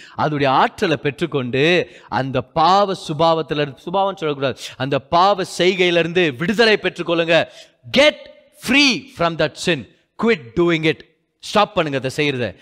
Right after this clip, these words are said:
டீல் பண்ணுங்க. ஏன்னா, தேவன் உங்களுக்காக ஒரு நினிவே வச்சிருக்கிறார், தேவன் உங்களுக்காக ஒரு கூட்ட ஜனத்தை வச்சிருக்கிறார். நீங்க அவங்களுக்கு ஒரு ஆசீர்வாதமா இருக்கணும்னு. யாருக்கு தெரியும், யோனா போல ஒரு மீன் வயித்துல நீங்க இன்னைக்கு உட்கார்ந்து இன்னைக்கு வசனத்தை கேட்டுட்டு இருந்தீங்கன்னா, ஆண்டவர் உங்களை பார்த்து சொல்லிட்டு இருக்கிறாரு, "தவறு செஞ்சுனே இருக்கிறது வேண்டாம்,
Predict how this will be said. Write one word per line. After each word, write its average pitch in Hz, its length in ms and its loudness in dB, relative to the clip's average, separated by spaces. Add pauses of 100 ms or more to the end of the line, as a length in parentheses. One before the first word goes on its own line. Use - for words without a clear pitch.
(200)
டீல் 190 240 0
பண்ணுங்க. 135 300 0
ஏன்னா, 147 120 0
தேவன் 165 240 -2
உங்களுக்காக 151 340 -2
ஒரு 139 120 -6
நினிவே 151 400 -2
வச்சிருக்கிறார், 120 520 -4 (640)
தேவன் 180 280 2
உங்களுக்காக 175 440 -2
ஒரு 156 140 -4
கூட்ட 208 320 -2
ஜனத்தை 175 380 -2
வச்சிருக்கிறார். 156 440 0
நீங்க 147 200 -4
அவங்களுக்கு 143 240 -2
ஒரு 139 100 0
ஆசீர்வாதமா 143 600 -2
இருக்கணும்னு. 117 320 -10 (340)
யாருக்கு 180 340 2
தெரியும், 180 360 2
யோனா 196 120 2
போல 190 460 2 (220)
ஒரு 170 220 2
மீன் 196 260 0
வயித்துல 196 220 0
நீங்க 190 140 0
இன்னைக்கு 180 280 -2
உட்கார்ந்து 196 280 -2
இன்னைக்கு 175 160 -4
வசனத்தை 196 400 0
கேட்டுட்டு 170 160 -6
இருந்தீங்கன்னா, 175 400 -2 (200)
ஆண்டவர் 185 260 0
உங்களை 180 160 -2
பார்த்து 185 220 0
சொல்லிட்டு 196 300 0
இருக்கிறாரு, 185 560 2 (640)
"தவறு 175 260 0
செஞ்சுனே 208 540 4
இருக்கிறது 185 320 0
வேண்டாம், 151 400 0